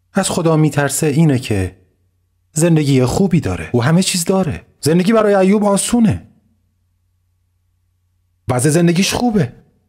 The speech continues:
ولی اگر این رو ازش بگیری، تو روی خدا میسته. اما ایوب این کار رو نکرد. و در باب یک، آیهٔ بیست و یک، پاسخ داد. خداوند داد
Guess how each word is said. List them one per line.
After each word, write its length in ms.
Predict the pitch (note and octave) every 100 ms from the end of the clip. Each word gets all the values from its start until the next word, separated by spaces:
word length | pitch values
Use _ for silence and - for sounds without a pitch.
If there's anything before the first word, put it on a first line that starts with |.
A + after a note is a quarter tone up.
| _
ولی 220 | G#2+ A2+
اگر 220 | B2 C#3 D3
این 180 | D#3+
رو 80 | E3+
ازش 340 | E3 D#3 D3 -
بگیری، 640 | B2+ G2+ G2 F#2+ E2+ -
تو 140 | - A2
روی 260 | G2 A2+
خدا 320 | A2 A2 F#2+ F2+
میسته. 640 | B2 C3+ - - - - _
اما 280 | G2 A2 B2+
ایوب 420 | D#3 F3 G#3+ G3+ - _ _
این 140 | F2+
کار 160 | F2+ B2
رو 80 | D3+
نکرد. 640 | F3+ F#3 - - - _ _ _ _ _ _ _ A#2
و 220 | A2 A2+
در 180 | C#3 C#3+
باب 280 | E3+ F#3
یک، 680 | F#3+ F3+ D#3 F3 E3 - - _ _ _ _ _ _ _ _ _ _
آیهٔ 680 | D#3+ D#3 D3 C#3 C3 B2 A#2+
بیست 360 | A#2+ B2 -
و 100 | A2+
یک، 520 | G2 G#2 G2+ F#2 - - _ _ -
پاسخ 480 | D3+ - E3 -
داد. 260 | - D#2+ - - -
خداوند 680 | F#3 E3 C#3+ C#3 A#2+ G2+ F2+
داد 500 | A2 A#2+ C3 C#3